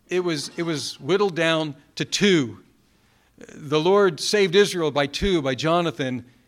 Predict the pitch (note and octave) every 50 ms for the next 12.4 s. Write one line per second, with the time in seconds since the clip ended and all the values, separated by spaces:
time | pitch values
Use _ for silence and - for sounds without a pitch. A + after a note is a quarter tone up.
0 | _ _ _ - C#3+ C#3 C3 A2 D3+ D#3 D#3+ E3 D#3 C#3 A#2+ - B2+ A#2+ A#2 A2
1 | A2+ A#2 G#2+ - _ _ _ _ _ _ _ _ _ _ - B2 C#3 D#3 E3+ D3+
2 | D3+ D3 B2 C#3+ C3+ E3 F#3 F3+ - F3 E3+ D3 C3+ D3 E3 D#3+ D#3+ C#3+ B2+ C#3
3 | C3+ C3+ C3 C3 B2+ C3 B2+ - _ _ _ _ _ _ _ _ - D3+ D3 C#3
4 | D3+ D3+ C#3 B2+ A2+ A2 A2+ A#2 A2 A2 - _ _ _ _ _ _ _ _ _
5 | _ _ _ _ - C3+ C3+ C#3 D3 - C#3+ C#3+ D#3 D3+ E3 D3 D#3 E3+ F3+ F3+
6 | D#3 - - F3+ F3+ E3+ D#3+ D#3+ C#3+ A#2 - - _ - E3 G3 F3 - E3 D3
7 | C3+ C3+ C3+ C#3+ D#3+ F3 F3+ F3+ E3+ D3 B2 C3 E3+ F#3+ - - C3 A#2 A2+ A2+
8 | A2 A2 - _ _ _ _ _ _ _ - C#3+ C#3+ D#3 E3+ E3+ E3 - - F3
9 | E3 D#3 C#3+ A2+ - - - D#3 F3 F#3 G3 G3 F#3+ D3 D3+ E3 F3+ F#3 F3 D3
10 | C3 A#2 - - C3 B2+ C3+ D#3 E3+ F#3 F#3 E3+ D3 C#3 C3 D3 F3 F#3 F3 -
11 | E3 C#3+ B2+ - D#3+ D#3+ D3+ D3+ C#3 A#2+ C3 C3 C#3+ E3+ F#3+ F3+ E3 C#3+ A#2+ A2+
12 | F3+ F#3 E3 C#3+ C3 B2+ A#2+